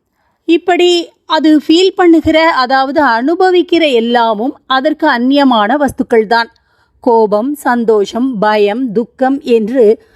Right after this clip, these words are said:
பல உணர்ச்சிகள் மனசிலேதான் எழுகின்றன என்றாலும், அவை வெளியிலிருந்து பெறும் அனுபவங்களை குறித்தே எழுகின்றன. கரண்டியால் சாதம், ஸ்பூனால் ஊறுகாய், உத்தரணியால் ஆபோஷண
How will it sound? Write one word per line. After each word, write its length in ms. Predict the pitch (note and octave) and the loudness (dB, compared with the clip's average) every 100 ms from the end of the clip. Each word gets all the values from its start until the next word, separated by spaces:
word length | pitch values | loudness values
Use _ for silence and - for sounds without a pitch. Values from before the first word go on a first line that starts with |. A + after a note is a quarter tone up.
| _ _ | _ _
பல 340 | A3 G#3 C4 | -2 0 0
உணர்ச்சிகள் 600 | C4+ B3 D#4 - C#4+ C#4 D4 | 0 0 0 -2 -2 -2 -2
மனசிலேதான் 800 | G#3+ G#3 C#4 - C4+ A#3 G#3+ A3 A3 | -4 -4 -4 -2 0 0 0 0 0
எழுகின்றன 580 | A3 A#3 C4 G#3+ F#3+ A3 | 0 0 0 -2 -2 -2
என்றாலும், 600 | G3+ F#3+ F#3 F#3+ F3+ B3 - | -4 -6 -2 0 0 -4 -6
அவை 300 | A3+ G#3 G3+ G#3+ - _ _ - | -6 -2 0 -2 -6 _ _ -2
வெளியிலிருந்து 720 | G#3 A#3+ E4+ F4 E4+ E4+ F4 | 0 2 2 2 2 2 0
பெறும் 360 | F4 C#4 D4+ D#4 | 0 0 0 -2
அனுபவங்களை 640 | B3 C4+ D4+ D4 C4+ C4 | -2 -2 0 0 0 -2
குறித்தே 440 | - A#3+ A#3 - D4 | -2 -4 -4 -2 0
எழுகின்றன. 520 | C#4 C4 C4+ C4+ B3+ B3 - _ _ _ _ - | 0 0 0 0 0 -2 -6 _ _ _ _ -4
கரண்டியால் 680 | A#3+ B3 C#4 B3+ A#3 B3+ | 0 0 0 0 2 0
சாதம், 560 | C4 A#3+ A3 G#3+ A#3 A#3 | 0 0 0 0 -2 -4
ஸ்பூனால் 720 | - - C#4+ C#4+ B3+ A3+ C4 A3 | -12 -8 -4 -2 0 0 0 -4
ஊறுகாய், 560 | A#3 A#3+ G#3+ G#3+ A3 | -4 -2 0 0 -2
உத்தரணியால் 720 | A3 A3 D#4 D4+ C4+ A#3 A#3+ G4+ - _ _ _ | -6 -4 0 0 0 0 -2 -2 -12 _ _ _
ஆபோஷண 580 | A#3 C#4+ D4+ D#4 - | -2 -2 -2 -4 -4